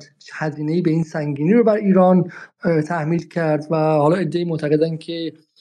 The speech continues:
این نشانهٔ درستکاری و راستگویی و صداقت جمهوری اسلامیه که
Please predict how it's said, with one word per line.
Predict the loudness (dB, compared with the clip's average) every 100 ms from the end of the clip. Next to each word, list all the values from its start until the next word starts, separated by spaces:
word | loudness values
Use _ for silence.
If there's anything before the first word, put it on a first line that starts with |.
| -6
این | -2 -2 -2
نشانهٔ | -4 -6 -2 -2
درستکاری | 0 4 4 2 -6 -4 0 2 2
و | 0 -2 -2
راستگویی | 4 6 4 -2 _ 0 2
و | 2
صداقت | 0 -4 0 2 0
جمهوری | -2 0 2 2
اسلامیه | 0 -2 0 0 0 -4
که | -8 -8 -6